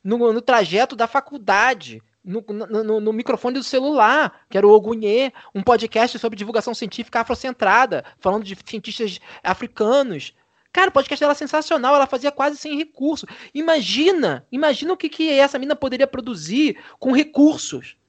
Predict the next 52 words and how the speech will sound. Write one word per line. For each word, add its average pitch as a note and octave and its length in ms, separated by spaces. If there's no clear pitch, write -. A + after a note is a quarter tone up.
Sabe? D#4+ 380
Da, B3 140
porra, D4 280
vamos B3 240
lá, D4+ 120
a - 20
galera B3 380
vendo, C4 360
apoiando B3 400
o - 20
canal A#3+ 240
dela B3 300
e - 20
sei C4 100
lá C4 60
o C4 60
quê. C#4+ 160
Cacete, F#4 600
bicho. D#3 340
É B3 100
desse F4 280
tipo - 200
de D#4+ 80
coisa D#4 240
que - 60
eu - 40
tô - 80
falando. D#4+ 680
Entendeu? C4 400
Quantas A4 360
pessoas C#4+ 420
a - 20
gente A#3+ 220
não A#3+ 100
tá B3 140
perdendo, A3 640
que - 80
não A#3+ 140
tão D4 160
produzindo B3 360
conteúdo, A3+ 600
porque, - 180
puta, F#4 300
cara, F4+ 260
que, D4+ 160
porra, D#4+ 360
tem D#4+ 280
que, E4+ 160
o E4 80
cara E4 280
tem E4 180
que C#4 340